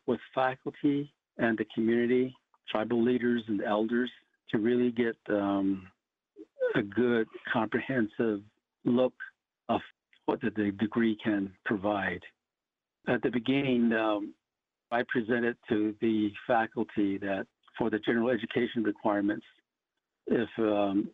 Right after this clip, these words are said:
one class could be a required course or an elective, that we all de-,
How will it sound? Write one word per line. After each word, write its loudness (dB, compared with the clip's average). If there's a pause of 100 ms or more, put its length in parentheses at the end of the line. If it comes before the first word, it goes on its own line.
one 2
class 0 (480)
could -4
be 2
a 2
required -2
course -2 (760)
or 2
an -2
elective, -4 (800)
that 2
we 2
all 2 (400)
de-, 2